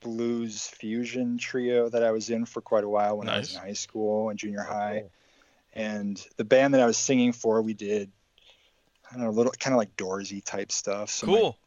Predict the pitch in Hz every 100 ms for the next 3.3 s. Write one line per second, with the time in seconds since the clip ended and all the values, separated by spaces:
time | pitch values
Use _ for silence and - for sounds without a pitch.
0 | - 113 104 104 101 95 101 107 101 -
1 | 98 98 98 - 127 147 233 262 180 113
2 | 101 123 214 190 123 147 123 117 175 233
3 | 226 -